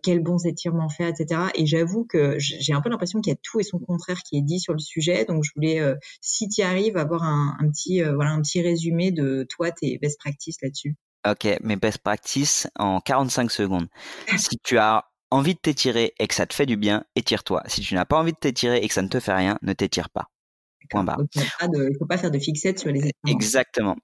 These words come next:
Speaker 2: En fait, les étirements, ce qu'on sait aujourd'hui, et c'est pour ça que tu dis il y a tout et son contraire, c'est qu'en fait, c'est individu dépendant. Ça dépend des gens.
Speaker 1: Mhm.
Speaker 2: Tout simplement. J'ai fait une vidéo YouTube là-dessus où j'explique tout. Euh,
Speaker 1: Je la
Speaker 2: Ce qu'on
Speaker 1: mettrai en
Speaker 2: s-,
Speaker 1: lien.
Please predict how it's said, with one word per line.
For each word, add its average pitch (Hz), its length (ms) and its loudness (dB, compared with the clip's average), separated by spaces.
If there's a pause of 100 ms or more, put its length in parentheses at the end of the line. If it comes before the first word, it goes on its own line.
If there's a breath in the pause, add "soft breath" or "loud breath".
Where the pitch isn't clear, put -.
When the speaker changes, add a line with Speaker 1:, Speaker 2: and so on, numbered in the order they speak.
(120)
Speaker 2:
En 113 80 0
fait, - 280 0
les 113 180 2
étirements, 123 360 0
ce - 120 -8
qu'on 95 200 -2
sait - 280 0
aujourd'hui, 113 320 2
et 110 40 4
c'est - 140 -2
pour 143 200 -4
ça 139 120 2
que - 60 -6
tu - 100 -10
dis 104 140 -8
il 107 40 -2
y 95 40 4
a 85 60 0
tout - 180 -4
et 127 40 0
son - 140 -2
contraire, 107 400 0 (380 loud breath)
c'est - 100 -2
qu'en 101 160 -2
fait, 131 160 0
c'est - 200 -2 (180)
individu 120 640 0
dépendant. 92 500 -2
Ça - 160 -2
dépend 101 280 0
des 85 100 2
gens. 80 140 -6 (560 loud breath)
Speaker 1:
Mhm. - 40 -10 (440 loud breath)
Speaker 2:
Tout 110 100 -2
simplement. 92 400 -2
J'ai 107 140 -2
fait 127 80 0
une 117 100 4
vidéo 107 480 4
YouTube 101 320 -2
là-dessus 101 300 0
où 123 80 4
j'explique 95 420 -2
tout. 139 300 0 (240)
Euh, 85 280 0 (840)
Speaker 1:
Je 151 120 -4
la 151 80 -4
Speaker 2:
Ce 143 60 2
qu'on 127 100 -2
Speaker 1:
mettrai 160 100 0
en 151 60 0
Speaker 2:
s-, 139 60 2
Speaker 1:
lien. 131 100 -2